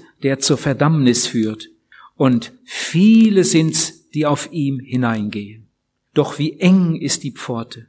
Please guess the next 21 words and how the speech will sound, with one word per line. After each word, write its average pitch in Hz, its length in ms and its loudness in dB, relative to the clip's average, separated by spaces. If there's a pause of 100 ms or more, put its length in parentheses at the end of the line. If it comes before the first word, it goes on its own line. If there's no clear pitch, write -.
(460)
und 135 140 -2
wie 151 80 -4
schmal 156 500 0
der 147 220 0
Weg, 151 300 -2
der 143 140 -4
zum 139 200 -2
Leben 120 360 -2
führt. 110 480 -6 (420)
Und 143 320 -2
nur 127 280 0
wenige 156 1000 2 (180)
sind's, 135 840 -2 (240)
die 110 420 -4
ihn 160 800 0
finden.“ - 500 -8 (640)
Jesus 165 420 2
hat 156 140 0
viele 170 300 0
Predigten 131 560 -2
gehalten 113 580 -8